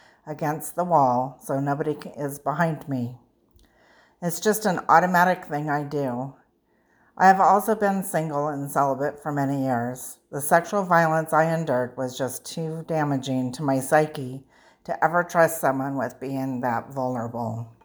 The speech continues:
I'm very happy with my life. I did have one great relationship with someone, my second husband, but it was only,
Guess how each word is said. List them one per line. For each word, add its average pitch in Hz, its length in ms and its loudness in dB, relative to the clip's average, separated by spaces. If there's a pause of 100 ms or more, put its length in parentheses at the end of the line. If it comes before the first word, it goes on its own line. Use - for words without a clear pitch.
(680)
I'm 175 140 0
very 208 240 6
happy 190 380 0
with 143 240 -2
my 135 160 -2
life. 127 540 -6 (460)
I 160 140 2
did 202 220 2
have 190 260 4
one 170 240 2
great 170 260 2
relationship 151 800 -2
with 139 120 -2
someone, 127 680 -2
my 151 160 -2
second 165 440 -2
husband, 143 600 -2 (440)
but 180 420 -2
it 175 140 -4
was 170 200 -2
only, 185 460 -2